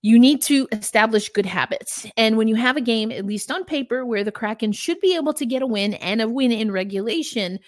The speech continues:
now is the time for them to do things that they want to do on a consistent basis. Dave Hakstol is, is, he defends the consistency of his team. I've talked about, I don't necessarily agree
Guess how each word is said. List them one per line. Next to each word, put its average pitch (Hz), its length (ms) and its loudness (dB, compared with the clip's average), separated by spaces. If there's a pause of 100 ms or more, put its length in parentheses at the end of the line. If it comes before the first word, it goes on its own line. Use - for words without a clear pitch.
(240)
now 254 320 0
is 330 140 -2
the 302 80 -6
time 233 380 0
for 214 260 0
them 196 300 -4
to - 180 -8
do 311 460 -2
things 202 560 -4
that 202 180 -4
they 220 140 0
want 247 340 -2
to - 120 -8
do 214 500 -4
on 196 100 -6
a 190 60 -10
consistent - 720 -8
basis. 147 500 -4 (380)
Dave 320 240 0
Hakstol 277 560 0
is, - 200 -8
is, 214 380 -6 (260)
he 269 380 -4
defends 262 800 -2
the 208 140 -4
consistency 226 720 -4
of 202 140 -4
his 185 200 -6
team. 254 400 -2
I've 185 80 -18
talked 190 280 -8
about, 190 340 -2 (300)
I 269 60 -6
don't 226 360 2
necessarily 254 840 -2
agree 240 680 -6